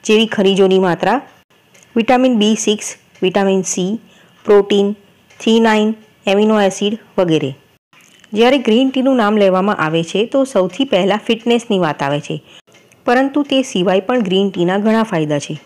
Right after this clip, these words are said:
આવો જાણીએ. ગ્રીન ટી વજન ઓછું કરવામાં મદદ કરે છે. આમાં રહેલું એન્ટીઓક્સિડન્ટ મેટાબોલિઝમને વધારીને વજન ઓછું કરવામાં મદદ કરે છે.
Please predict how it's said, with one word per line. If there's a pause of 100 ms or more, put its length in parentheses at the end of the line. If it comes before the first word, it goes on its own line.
(680)
આવો
જાણીએ. (920)
ગ્રીન
ટી
વજન
ઓછું
કરવામાં
મદદ
કરે
છે. (680)
આમાં
રહેલું
એન્ટીઓક્સિડન્ટ (380)
મેટાબોલિઝમને
વધારીને (340)
વજન
ઓછું
કરવામાં
મદદ
કરે
છે.